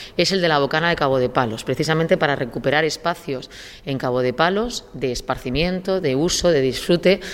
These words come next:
para poner en valor también la gran oferta que tenemos, eh, gastronómica, cultural, deportiva, social, eh, en, en, en poner en valor, eh, esa posibilidad de aprovechar otros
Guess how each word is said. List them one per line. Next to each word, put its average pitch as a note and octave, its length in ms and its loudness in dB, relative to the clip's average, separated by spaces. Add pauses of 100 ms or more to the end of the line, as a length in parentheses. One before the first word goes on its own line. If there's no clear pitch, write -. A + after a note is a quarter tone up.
(180)
para C#3 200 2
poner C#3 240 -2
en D3+ 100 0
valor C#3+ 260 2
también C#3+ 580 0
la B2+ 80 2
gran C#3+ 200 0
oferta - 360 -2
que C#3 80 2
tenemos, C#3+ 500 0 (380)
eh, B2 340 0 (160)
gastronómica, D3 1120 2
cultural, C3+ 800 0
deportiva, C#3 560 -2
social, D#3 800 -2
eh, C3 120 -10 (340)
en, - 480 -12
en, C3 300 -10 (340)
en C#3 100 -6
poner C#3+ 240 2
en F3+ 80 2
valor, E3 380 4 (320)
eh, C#3 720 -2
esa F3 320 2
posibilidad D#3+ 840 2
de F#3 80 4
aprovechar E3 600 2
otros F#3 320 -2